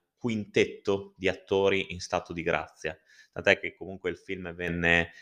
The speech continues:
giustamente previa-, premiato, ehm, al Festival del Cinema di Venezia. Eh, a Carlo Delle Piane, eh, il premio assegnato la Coppa Volpi come miglior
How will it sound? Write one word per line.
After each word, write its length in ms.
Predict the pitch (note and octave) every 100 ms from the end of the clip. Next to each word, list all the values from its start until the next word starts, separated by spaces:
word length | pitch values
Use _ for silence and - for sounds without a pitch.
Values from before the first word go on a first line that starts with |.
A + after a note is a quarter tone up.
| _ -
giustamente 920 | F#2+ A#2 - G#2 G#2 G2+ E2 D#2+ -
previa-, 520 | E2 E2+ F2 E2+ -
premiato, 960 | F#2 F2 F2 F#2 F2+ - F2+ F2 E2+ -
ehm, 1080 | E2 D#2+ C#2+ C#2 - A1+ A1+ B1+ D#2 D2+ -
al 140 | - F2
Festival 420 | F#2+ - F2 E2+
del 120 | F2
Cinema 280 | - E2+ E2
di 60 |
Venezia. 720 | E2+ F#2 A#2 B2 - C3 C3 - - - - _ _
Eh, 400 | F#2+ E2+ E2 E2
a 100 | F#2+
Carlo 260 | - A2 G#2+
Delle 240 | G#2 G2
Piane, 720 | - A2 G2+ F2 E2 D#2 - _
eh, 460 | E2+ B1+ A#1+ A#1 - _
il 200 | G2 F2+
premio 600 | - G#2 G2 F2+ E2+ D#2+
assegnato 800 | D#2+ - - F#2 F#2 - E2+ E2 -
la 200 | D#2+ -
Coppa 320 | A2 - -
Volpi 520 | F2+ G#2+ F2+ - E2
come 240 | - E2 D#2+
miglior 640 | D#2+ E2 F2 F2 E2+